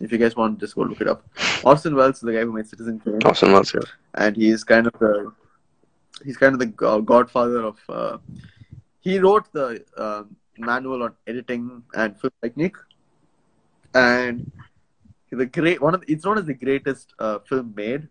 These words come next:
Speaker 1: arguable, but, uh, it's, that's what people regard it as. Uh,
Speaker 2: Citizen
Speaker 1: Citizen
Speaker 2: Kane.
Speaker 1: Kane. It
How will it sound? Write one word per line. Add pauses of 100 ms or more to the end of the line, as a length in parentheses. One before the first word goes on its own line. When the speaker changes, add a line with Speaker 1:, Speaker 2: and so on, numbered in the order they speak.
(160)
Speaker 1:
arguable,
but, (120)
uh,
it's, (140)
that's
what (240)
people
regard
it
as.
Uh,
Speaker 2:
Citizen
Speaker 1:
Citizen
Speaker 2:
Kane. (260)
Speaker 1:
Kane. (1120)
It